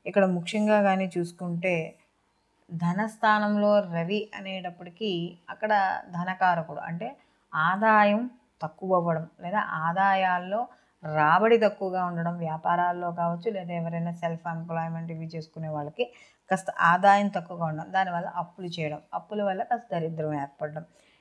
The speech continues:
ఇలా రొటేట్ అవుతూ ఉండడం అనేది జరుగుతుంది. అలాగే ఇక్కడ ముఖ్యంగా కానీ చూసుకుంటే అయ్యే పరిచయాలు, నూతన పరిచయాలు కావచ్చు, వాళ్ళు చేసే వృత్తి ఉద్యోగ వ్యాపారాల పరంగా కావచ్చు,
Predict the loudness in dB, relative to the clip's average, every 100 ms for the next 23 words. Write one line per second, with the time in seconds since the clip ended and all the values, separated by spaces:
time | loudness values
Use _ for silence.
0 | _ 2 6 6 6 4 4 4 6 6
1 | 6 2 2 2 2 2 2 0 -4 0
2 | 0 0 -6 -12 -10 -8 -4 -4 -4 -6
3 | -10 _ _ -12 0 2 2 -4 -4 0
4 | 0 2 0 -2 -8 -12 -12 -4 -4 -2
5 | -2 0 -4 -2 -6 -6 -2 0 0 -4
6 | -6 -6 -6 -4 -2 -2 0 -2 -2 -2
7 | -2 -2 -4 -10 -8 -8 -8 -12 -6 -6
8 | -2 -2 -2 -4 -4 0 0 2 0 -2
9 | -8 -6 -6 -4 -4 -4 -6 -14